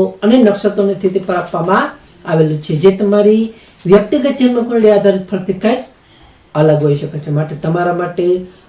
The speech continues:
યોગ્ય અને લાભાલાભનો વિચાર કરવો યોગ્ય રહેશે. માટે તારીખ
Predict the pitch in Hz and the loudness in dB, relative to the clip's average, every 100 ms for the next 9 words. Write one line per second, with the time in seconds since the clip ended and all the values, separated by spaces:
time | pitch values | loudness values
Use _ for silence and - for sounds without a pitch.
0 | - 160 170 - 185 180 185 185 - _ | -4 0 0 0 0 2 2 -2 -12 _
1 | 185 202 180 165 165 165 151 156 151 147 | 2 4 4 2 0 0 0 0 0 -2
2 | 147 - 160 185 247 - _ _ - 156 | -6 -4 0 0 0 -4 _ _ -4 -2
3 | 147 143 143 147 - - 151 147 151 143 | 0 0 0 -2 -6 -8 -4 -4 -4 -2
4 | 156 165 170 | 2 2 0